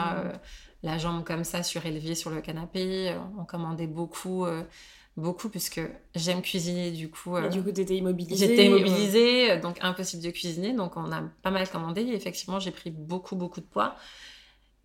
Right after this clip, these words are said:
Speaker 2: Et, euh, quand j'ai pu effectivement, après mes rééducations, refaire mon sport tranquillement, j'ai commencé à perdre grâce au programme,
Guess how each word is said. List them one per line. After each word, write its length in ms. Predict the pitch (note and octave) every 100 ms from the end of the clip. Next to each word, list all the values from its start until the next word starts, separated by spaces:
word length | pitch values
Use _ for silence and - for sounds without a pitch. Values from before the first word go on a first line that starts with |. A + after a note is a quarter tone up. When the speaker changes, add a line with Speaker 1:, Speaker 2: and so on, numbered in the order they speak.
| -
Speaker 2:
Et, 240 | G3 G3
euh, 160 | F3 E3+
quand 220 | E3+ F3
j'ai 120 | - E3+
pu 240 | - G3
effectivement, 720 | F#3 F#3 E3+ - F3 E3+ F3+
après 340 | F3 E3+ - E3+
mes 100 | E3+
rééducations, 640 | E3+ D#3+ E3 F3 E3+ F#3+
refaire 300 | F3 E3+ E3
mon 120 | E3
sport 240 | E3+ - E3+
tranquillement, 460 | - F3 F#3 F#3+
j'ai 180 | G#3 G#3
commencé 380 | G3 F3+ F3+ -
à 100 | E3+
perdre 440 | - F3+ F3+ F3
grâce 420 | E3+ E3+ F3 - -
au 40 |
programme, 460 | E3+ - F3 G3+ C#4+